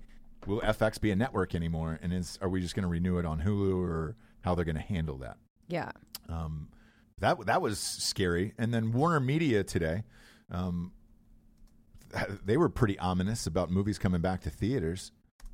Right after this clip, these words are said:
Speaker 1: They were like, "Look, uh, you know, not only is A M C and Cinemark both exploring bankruptcies, but, uh, they were like, 'We're, we are rethinking our strategy as far as putting movies,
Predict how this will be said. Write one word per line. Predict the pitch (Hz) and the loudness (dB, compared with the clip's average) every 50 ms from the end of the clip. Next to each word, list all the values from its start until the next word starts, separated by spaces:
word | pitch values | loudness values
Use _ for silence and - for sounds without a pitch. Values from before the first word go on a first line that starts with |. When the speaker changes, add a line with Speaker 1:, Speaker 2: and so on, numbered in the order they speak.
| - - - | -14 -10 -6
Speaker 1:
They | 90 | -2
were | 87 92 | 0 2
like, | 95 92 90 | 2 2 2
"Look, | 104 127 131 - - - - - - 95 | 2 2 0 0 -4 -12 -16 -6 -2 0
uh, | 87 90 90 87 87 92 92 92 92 | 2 2 2 0 0 -2 -4 -4 -2
you | 98 98 | 0 2
know, | 95 87 | 2 4
not | 92 110 117 127 | 6 6 6 4
only | 127 123 120 110 | 4 4 4 4
is | 101 92 - | 4 2 0
A | 101 113 120 | 0 2 2
M | 113 104 101 | 4 2 2
C | - - - 101 90 87 95 110 - - - - - - - - - - - | 0 0 0 2 2 2 0 -2 -4 -8 -14 -14 -14 -16 -16 -16 -16 -6 -2
and | 101 95 95 95 92 92 | 0 0 2 2 0 0
Cinemark | - - - - - - - 139 135 104 85 78 76 - - - - - - - - - - - - - - - - - - - - - - | -2 -4 -8 -10 -4 0 0 2 2 2 2 2 0 -2 -4 -8 -12 -16 -16 -14 -14 -12 -12 -12 -12 -12 -12 -12 -12 -10 -10 -10 -6 -2 2
both | 101 98 101 - - | 2 2 2 0 -2
exploring | 98 87 - - - - - 104 98 95 90 85 85 | -4 -6 -6 -6 -6 -4 0 0 2 2 2 2 0
bankruptcies, | 80 - 90 95 101 - - 78 - - - - 69 69 76 - - - - - _ _ _ _ _ _ _ - | 0 0 0 -2 0 0 -2 -2 -2 -4 -6 -6 -6 -6 -6 -8 -10 -14 -16 -20 _ _ _ _ _ _ _ -6
but, | 95 87 80 - - - - | -4 -4 -4 -4 -6 -4 -2
uh, | 92 82 80 82 80 80 78 | 0 0 2 2 0 0 0
they | 78 87 | 0 2
were | 90 92 | 2 2
like, | 90 90 85 78 - | 2 2 0 -2 -2
'We're, | 85 95 110 127 165 175 170 165 - - 101 | 0 2 4 4 4 4 2 0 -4 -6 -2
we | 101 120 147 | 0 2 2
are | 151 147 | 2 2
rethinking | 131 110 127 147 170 - - 147 143 127 - - 87 80 85 87 - - - - - _ _ _ _ _ _ _ _ _ _ _ _ _ _ - | 2 4 4 4 2 2 0 -2 -4 -2 -2 -2 -2 -2 -2 -4 -8 -14 -20 -20 -20 _ _ _ _ _ _ _ _ _ _ _ _ _ _ 0
our | 101 104 | 0 0
strategy | - - - 123 113 113 110 104 92 104 101 | 0 2 4 4 6 6 4 2 2 2 0
as | 95 - | 0 0
far | - - 104 101 98 98 | 0 2 4 4 4 4
as | 95 - | 2 0
putting | - - 110 98 98 92 | -2 0 2 2 2 2
movies, | 90 92 90 87 92 90 87 85 - - - | 2 2 2 2 0 0 0 -2 -6 -10 -10